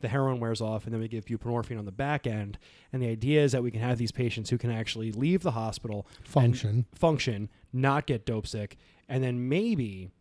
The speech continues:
Speaker 1: we put them in a position where they realize that they can actually, hopefully, which is, I guess, our goal is to have them seek treatment and then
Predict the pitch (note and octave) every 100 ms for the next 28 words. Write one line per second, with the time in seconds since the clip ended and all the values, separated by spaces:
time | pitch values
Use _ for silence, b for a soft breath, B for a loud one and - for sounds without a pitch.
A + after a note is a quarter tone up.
0 | _ C#3 A#2+ C3 B2+ A#2 A2+ A#2+ B2+ A2+
1 | A2 A2+ A2 A2 A2+ - C3 G#2+ B2+ C3+
2 | A#2+ A2+ G#2 G#2 A2+ A#2 A2 - - G#2+
3 | G2 C#3 C#3+ A#2+ G#2 G#2+ b b b G#2+
4 | A2 - A2 G#2+ F2+ A#2 A2 A2 G#2+ A2
5 | A2 G2 - - D#3+ - G#2+ F#2 F#2 -
6 | b b b b b _ A#2+ A2+ A2 G#2
7 | G#2